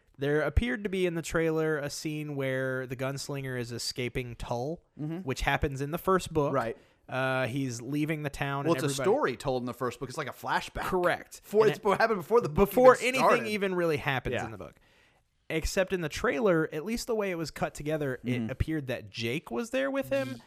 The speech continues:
Speaker 2: yes,
Speaker 1: which,
Speaker 2: that's what it looks like.
Speaker 1: Which Jake didn't come into the first book until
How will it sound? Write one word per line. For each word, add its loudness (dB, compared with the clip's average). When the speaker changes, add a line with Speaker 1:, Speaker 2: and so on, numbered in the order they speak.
Speaker 2:
yes, -2
Speaker 1:
which, 2
Speaker 2:
that's -8
what 0
it -2
looks -8
like. -10
Speaker 1:
Which -4
Jake 2
didn't -4
come -6
into -2
the -4
first 0
book -2
until -6